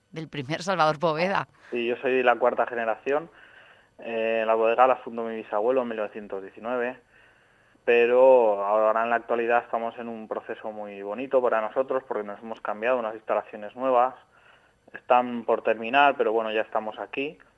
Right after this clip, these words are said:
Speaker 2: Y efectivamente la bodega, pues hemos construido un pequeño museo que todavía no está acabado, pero ya se puede visitar,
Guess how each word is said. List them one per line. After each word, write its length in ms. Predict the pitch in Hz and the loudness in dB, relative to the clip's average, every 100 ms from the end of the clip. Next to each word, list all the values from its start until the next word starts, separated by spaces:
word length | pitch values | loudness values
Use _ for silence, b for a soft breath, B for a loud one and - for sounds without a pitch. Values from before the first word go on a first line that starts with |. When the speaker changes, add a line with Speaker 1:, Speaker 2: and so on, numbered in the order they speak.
| b b b _ _ | b b b _ _
Speaker 2:
Y 580 | - 120 123 123 127 127 | -10 -6 -4 -2 0 2
efectivamente 600 | 117 117 120 120 120 127 | 0 -2 2 2 2 4
la 80 | 120 | 4
bodega, 340 | 107 104 110 | 4 2 0
pues 160 | 107 - | -2 -10
hemos 200 | 104 - | -14 -12
construido 440 | - - - 104 | -12 -12 -12 -10
un 100 | 107 | -10
pequeño 280 | 104 107 104 | -8 -8 -10
museo 420 | 101 101 131 127 | -12 -2 2 2
que 80 | 113 | 0
todavía 220 | 101 98 | -6 -8
no 80 | 98 | -10
está 160 | 95 98 | -12 -10
acabado, 400 | 95 110 131 113 | -2 2 4 2
pero 120 | 101 | -2
ya 160 | 95 98 | -8 -10
se 60 | 101 | -10
puede 220 | 98 98 | -10 -10
visitar, 520 | 95 104 95 123 | -12 -12 -4 -4